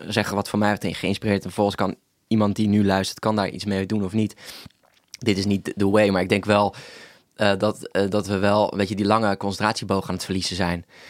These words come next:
Eh, en dat zit denk ik ook heel erg in, in boeken. En ik denk dat je dat heel erg ko-, ook kan gebruiken om, ehm, om tot, tot het soort, soort, misschien zo'n soort doorbraak voor jezelf te komen of zo.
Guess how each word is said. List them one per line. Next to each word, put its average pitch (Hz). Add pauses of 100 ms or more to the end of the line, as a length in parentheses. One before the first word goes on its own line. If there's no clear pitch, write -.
(140)
Eh, 92
en 98
dat 117
zit 110
denk 110
ik 98
ook 107
heel 113
erg 104
in, 101
in 98
boeken. 104
En 95
ik 101
denk 107
dat 98
je 107
dat 104
heel 104
erg 101
ko-, 101
ook -
kan 104
gebruiken 101
om, 101 (680)
ehm, 95
om 104 (360)
tot, 104
tot 107 (180)
het 107
soort, 107
soort, 104
misschien 101
zo'n 101
soort 95
doorbraak 101
voor 98
jezelf 98
te -
komen 98
of 85
zo. 104